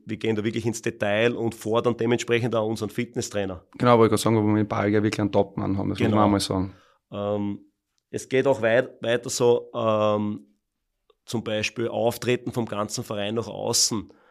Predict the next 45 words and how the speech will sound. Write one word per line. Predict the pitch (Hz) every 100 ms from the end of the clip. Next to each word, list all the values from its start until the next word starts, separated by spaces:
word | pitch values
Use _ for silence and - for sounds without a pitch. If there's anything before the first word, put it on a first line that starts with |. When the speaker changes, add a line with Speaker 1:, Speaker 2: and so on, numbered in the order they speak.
| _
Speaker 1:
dass | - 101
wir | 107
sind | 95 107
ein |
Sportverein, | 104 - 113 - 120 120 123
ein |
Fußballverein | - 123 - 127 120 113 117 117 - - _
und | 110 -
da | 113
muss | 110 110 110
jeder | 104 107
Mitarbeiter | 110 110 - 120 113 117 117
sollte, | - 113 110 - 120 127
und | 123 110 110 110 -
ich | 113
glaub, | 113
dass | 110 104
wir |
da | 107
auf |
einem | 107
ganz | 104 107 -
guten | 117 113 101
Weg | 107 107
sind, | - 120 - - - _
muss | 117 113
auch | 113 110
sozusagen | - 110 101 - 110 107 113 113
das | 117
nach | 117 101
außen | 104 113 -
vertreten. | - 104 107 127 - 120
Das | 107 -
geht, | 110 107 -
ähm, | 110 95 104 107 104 104
wie | 104 113
tritt | 104 117 120
jeder | 113 117 113
auf? | 107 113 127 -
Äh, | -
unser | 104 104 104 110
Verein | - 98 110
soll | 110
nach | 113
außen | 104 104 104 - 110